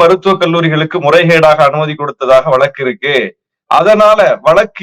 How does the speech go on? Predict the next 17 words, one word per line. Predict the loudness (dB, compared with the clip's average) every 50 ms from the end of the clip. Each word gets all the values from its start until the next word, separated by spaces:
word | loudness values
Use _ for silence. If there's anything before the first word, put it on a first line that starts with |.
| -4 -4
இருப்பதனாலேயே | -4 -2 -2 0 0 2 2 4 2 2 2 0 -2 -2 0 0 0 0 -2 -6 _ _ _ _ _ _ _ _ _ _ _ _ -2
அவர் | 0 0 2 0
வந்து | 0 -2 -2 -2 -2 -2 -2 -2 -2
எம் | -4 -4 -4
பியா | -2 0 0
தொடரக்கூடாதுன்னு | 0 0 0 0 0 0 0 0 2 2 2 2 0 -4 -8 -8
சொல்லுவீங்களா? | -8 -8 -6 -6 -6 -6 -6 -2 0 2 2 2 0 -4 -8 _ _ _ _ _ _ _ _ _ _ _ _ _ _ _
என் | 0 0 2 2 2
மகன் | 2 2 2 0
இப்ப | 0 0
எம் | 0 0 -2 0
பியா | 2 4 4
தான் | 4 2 0
இருக்காரு | -2 0 0 0 2 2 0 -2 -4 -6 -10 -16 _ _ _ _
அப்படின்னு | -2 -2 -2 -4 -8 -10 -4 -2 0 0
அவர் | 0 -2 -4
சொல்லணும். | -8 -8 -6 -6 -6 -6 _